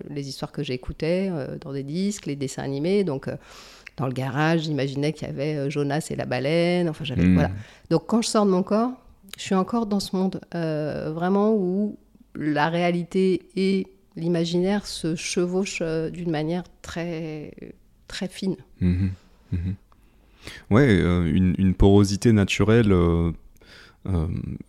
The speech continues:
Speaker 2: à laquelle je peux me, je peux me connecter à un certain niveau, parce que je pense que moi aussi j'ai vécu une enfant, une enfance où, euh, l'imaginaire était très présent, parce que j'avais du, j'avais du mal à entrer dans la vie et dans les choses,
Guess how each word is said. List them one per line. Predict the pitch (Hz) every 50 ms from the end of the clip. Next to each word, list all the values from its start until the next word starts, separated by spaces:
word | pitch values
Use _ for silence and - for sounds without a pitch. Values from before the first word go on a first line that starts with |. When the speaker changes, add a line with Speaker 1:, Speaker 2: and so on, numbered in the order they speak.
| - - - -
Speaker 2:
à | -
laquelle | 92 90 - 113 107
je | - -
peux | -
me, | 104 104 101 98 95 92 90 92
je | 92 - - -
peux | 101 98
me | 98 95 92 90 90 87 80 95 113 120 110 - _ _ _ _ _ _ _ _ _ _ _ _ - -
connecter | - 113 110 107 104 - 143
à | 135
un | 120
certain | 107 - 95 - - 104
niveau, | 104 104 104 131 143
parce | - - - -
que | - -
je | - -
pense | - 107 101 -
que | -
moi | 90 87 87
aussi | - - 117 113
j'ai | 98 95
vécu | 82 85 87 - - - 101
une | 95 90
enfant, | 85 92 - - 104 101 98 95 92 90 87 - -
une | 101 95
enfance | 92 92 - - - 117 113 - - -
où, | 101 92 92 90
euh, | 87
l'imaginaire | 85 92 92 90 87 87 104 104 98
était | 92 - - -
très | - - -
présent, | - - 92 101 113 107
parce | - - -
que | - 85
j'avais | 82 85 92 82 82
du, | 85 82 82 82 - - - - - - - - - - - - -
j'avais | - 85 87 76
du | 82 82
mal | 90 101 107 104
à | 92 85
entrer | 85 85 - - - 110 107 98
dans | 92 87
la | 85 85 87
vie | 87 98 98
et | 98
dans | 90 90 87
les | 87 87
choses, | 87 - - 117 107 98 -